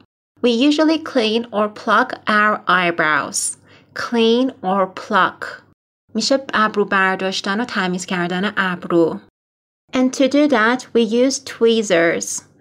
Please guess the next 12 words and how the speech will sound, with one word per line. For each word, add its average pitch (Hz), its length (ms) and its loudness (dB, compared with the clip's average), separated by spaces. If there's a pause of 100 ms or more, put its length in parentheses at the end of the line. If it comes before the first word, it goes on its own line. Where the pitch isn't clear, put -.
(260)
Tweezers 214 920 0
می‌شه 208 260 -4
موچین. 202 560 -4 (960)
Now, 262 280 4
if 254 180 0
you 269 80 2
have 311 280 2 (220)
thin 247 320 4
eyebrows, 214 720 2 (500)
you 247 100 0
can 240 240 0
use 254 320 2